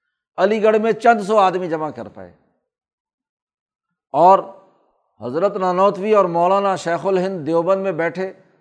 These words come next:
تو دنیا بھر سے لوگ خود بخود کیا ہے، چل کر پڑھنے آ گئے،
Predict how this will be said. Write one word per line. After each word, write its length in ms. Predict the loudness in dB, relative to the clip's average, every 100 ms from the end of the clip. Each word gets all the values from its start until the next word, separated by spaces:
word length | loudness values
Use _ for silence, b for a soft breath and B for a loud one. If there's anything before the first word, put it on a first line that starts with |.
| _
تو 60 | -10 -4
دنیا 360 | -2 0 2 4
بھر 180 | 4
سے 160 | 0 0
لوگ 220 | 2 2
خود 220 | 2 -2
بخود 340 | 2 2 2 -2
کیا 180 | -4 -4
ہے، 60 |
چل 180 | -6 -10
کر 160 | -8 -12
پڑھنے 280 | -10 -10 -12
آ 100 | -12
گئے، 120 | -16